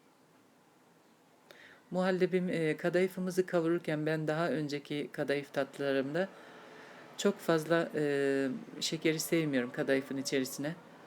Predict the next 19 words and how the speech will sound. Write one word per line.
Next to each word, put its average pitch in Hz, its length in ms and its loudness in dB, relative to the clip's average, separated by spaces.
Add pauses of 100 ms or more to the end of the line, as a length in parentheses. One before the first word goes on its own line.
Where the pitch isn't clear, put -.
(140)
koymayı. 143 440 2 (680)
E, 160 220 2
bu 190 80 0
sefer, 180 320 2 (240)
e, - 80 4 (100)
ekledim 170 760 0
çünkü, 165 540 -2
e, 143 360 -2
bu 185 120 -4
tatlıda 156 500 -2
biraz 170 300 -2
daha 160 200 -2
çıtır - 240 -4
çıtır 151 280 -4
olması 131 400 0
gerekir. 131 480 -2
Rulo 151 360 -2
olduğu 139 300 0
için 175 320 -2